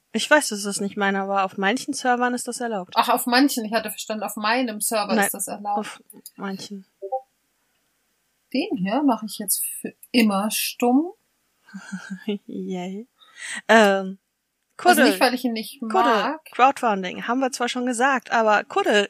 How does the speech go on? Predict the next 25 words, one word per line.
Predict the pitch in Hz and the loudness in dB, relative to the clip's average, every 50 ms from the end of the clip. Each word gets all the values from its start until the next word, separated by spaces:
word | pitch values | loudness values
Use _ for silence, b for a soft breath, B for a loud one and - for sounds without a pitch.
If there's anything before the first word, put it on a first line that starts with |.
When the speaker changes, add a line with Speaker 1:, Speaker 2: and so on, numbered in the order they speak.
| - 240 - | -4 -12 -16
Speaker 1:
Crowdfunding. | - - 285 294 330 - - 262 233 214 208 196 190 190 196 208 - 320 294 - - - 349 | -6 0 0 2 2 2 0 0 0 0 0 -2 -4 -6 -8 2 4 4 4 4 0 -8 -10
<laughs> | - - - 294 - _ - - | -10 -8 -14 -16 -16 _ -20 -18
Yay. | - - 240 277 320 339 B B B B B B B B B B | -8 -2 -2 -2 -2 -2 B B B B B B B B B B
Speaker 2:
Ja. | 294 370 480 508 480 427 339 269 226 214 196 190 190 196 208 214 | -2 0 0 2 2 4 4 6 4 4 2 0 -2 -4 -4 -4
Speaker 1:
Äh, | 233 240 220 220 214 214 214 214 220 208 202 202 202 202 202 202 _ _ _ _ _ _ _ _ _ _ _ _ _ _ _ _ _ _ _ _ _ _ _ _ _ _ _ | -2 -2 -2 -2 -4 -4 -6 -8 -8 -8 -8 -8 -10 -12 -16 -18 _ _ _ _ _ _ _ _ _ _ _ _ _ _ _ _ _ _ _ _ _ _ _ _ _ _ _
ja, | - 214 247 285 254 - | -6 2 4 6 6 6
und | 180 180 | 4 0
das | 185 - | -2 -2
passt | - - 294 - - | -2 0 -2 0 0
sogar | 294 247 240 240 | 2 2 2 0
zum | - - 247 233 | 0 -4 -6 -6
Thema. | - - 254 302 294 220 - | -6 -6 -6 -4 -4 -4 -4
Ich, | 190 - - | -6 -6 -8
ich, | 226 - - - | -10 -10 -6 -4
äh, | 240 226 226 226 - - - - 190 214 - - | -2 0 0 0 -2 -4 -8 -8 -10 -14 -18 -16
versuche | - - 233 214 277 320 - 320 | -12 -8 -4 -2 -2 0 0 0
jetzt | 247 - | 0 0
einfach | - 247 - 285 | 0 0 2 2
mal | 254 247 240 240 | 2 2 2 0
zurück | - - - 269 254 - | -2 -4 -6 -6 -6 -4
zum | - 220 | -4 -4
Thema | - - 233 208 185 - | -2 0 0 0 0 -2
zu | - 175 | -4 -6
kommen, | - 185 170 170 | -6 -6 -6 -4
ja? | 180 247 | -6 -8